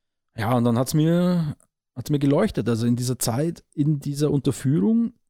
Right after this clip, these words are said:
haben die Polizisten von außen Kameras in, in diese Unterführung an, an so Greifarmen reingehalten und haben halt dann aufgezeichnet, wie ich mir diesen Schal ins Gesicht gezogen hab.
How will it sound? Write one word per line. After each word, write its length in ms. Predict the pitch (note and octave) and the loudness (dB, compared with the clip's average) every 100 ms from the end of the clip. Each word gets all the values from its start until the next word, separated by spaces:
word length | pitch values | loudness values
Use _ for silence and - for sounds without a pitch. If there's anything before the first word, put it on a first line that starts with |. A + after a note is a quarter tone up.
| _ _ | _ _
haben 380 | G#2+ A#2 B2+ A#2+ | -4 0 0 0
die 80 | A#2+ | -2
Polizisten 480 | C3+ C3 F3 G3+ G3+ | -2 -2 -2 -4 -2
von 120 | C3+ | -2
außen 320 | - C#3+ C3+ | -2 -2 -4
Kameras 680 | A#2 D3 F#3 F3 F#3 - - _ | -2 -2 0 0 0 -2 -8 _
in, 360 | D3+ D#3+ D#3 - _ _ | -2 -2 -2 -12 _ _
in 160 | D3 E3 | -2 0
diese 220 | E3 D#3+ | 0 -2
Unterführung 640 | D#3 D3 D#3+ E3+ D#3+ - - | -2 -2 0 0 0 -4 -10
an, 280 | _ C3 C3 | _ -6 -4
an 120 | B2 | -4
so 120 | A#2+ | -4
Greifarmen 680 | A#2 A2+ D#3+ - - E3+ E3 | -2 -2 -2 -4 -4 -2 0
reingehalten 680 | B2+ D3 E3+ C3 D3+ E3+ D#3+ | 0 0 0 0 0 0 -2
und 120 | C#3 | -2
haben 160 | A#2 C3+ | -2 -2
halt 160 | C#3 | -2
dann 120 | C3+ B2+ | -2 -4
aufgezeichnet, 720 | - - D3 - C#3 D3 B2 | -6 -6 -6 -6 -6 -6 -6
wie 100 | C#3+ | -8
ich 100 | - | -6
mir 120 | C#3+ | -6
diesen 200 | C#3 C3+ | -6 -8
Schal 360 | - - G3+ E3+ | -6 -2 0 0
ins 180 | C3 | 0
Gesicht 320 | - A#2 C3 - | -2 0 0 -2
gezogen 420 | B2 B2 A#2+ A2 | -2 0 0 0
hab. 220 | F#2+ - | -4 -6